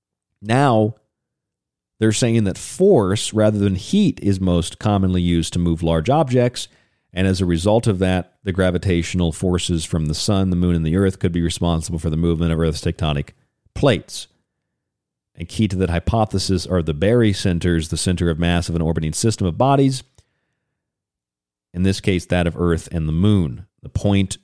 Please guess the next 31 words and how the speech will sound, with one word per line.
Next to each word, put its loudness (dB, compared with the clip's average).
around 2
which -2
our -2
moon 2
actually -2
orbits, 0
not -2
directly 2
in 2
the 2
center 2
of 0
mass 0
of -4
our 2
planet, 0
what -4
we 0
call 0
the -4
geocenter. 0
This -2
is -4
the, -2
the, -6
the -2
what -12
they 2
call 0
the -4
barycenter, 0